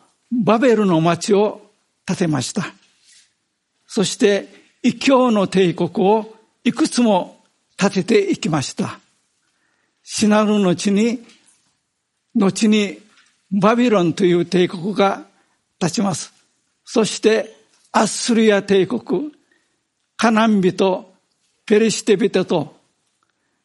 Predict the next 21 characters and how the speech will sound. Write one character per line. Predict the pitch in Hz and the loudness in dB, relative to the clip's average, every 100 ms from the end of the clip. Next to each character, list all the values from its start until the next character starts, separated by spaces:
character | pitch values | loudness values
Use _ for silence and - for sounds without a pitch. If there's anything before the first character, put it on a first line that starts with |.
| _ | _
神 | - 226 240 | -2 0 2
の | 208 190 | 2 0
た | 175 | 0
め | 180 180 | 0 2
に | 208 226 - _ _ _ | 0 -2 -8 _ _ _
反 | _ - 220 220 | _ -2 0 2
逆 | 214 196 170 | 2 0 -4
し、 | 196 226 403 - _ _ _ - | -2 -2 -4 -10 _ _ _ -4
迫 | 208 196 214 | -4 -2 0
害 | 226 208 | 2 2
す | - 220 | 0 0
る | 226 233 - _ _ _ _ _ _ _ - 208 | 2 0 -8 _ _ _ _ _ _ _ -2 0
民 | 185 | 0
と | - 220 - - _ _ _ _ 240 226 | 0 -4 -4 -20 _ _ _ _ -16 -6
な | 208 | -2
り | 170 | 0
ま | 170 | -2
し | - | -4
た。 | - 139 - _ _ _ _ _ _ _ _ _ _ _ _ _ _ | -6 -8 -12 _ _ _ _ _ _ _ _ _ _ _ _ _ _
こ | - 208 | -4 0
の | 190 196 302 | 0 0 -4